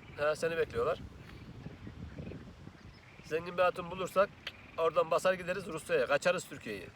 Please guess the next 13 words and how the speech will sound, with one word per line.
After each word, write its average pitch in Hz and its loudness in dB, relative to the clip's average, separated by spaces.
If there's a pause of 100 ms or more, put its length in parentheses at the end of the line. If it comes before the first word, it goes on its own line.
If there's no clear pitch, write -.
(180)
Türkiye'den 190 0
kaçarız. 151 2 (640)
<laughs> - -12
Ülkeyi 147 2
terk 190 6
ederiz. 143 -2 (760)
İkinci 202 -4
grup 220 2
bu. 165 2 (1700)
Üçüncü 208 -4
grupsa 233 6
ki 180 -8
bunları 208 4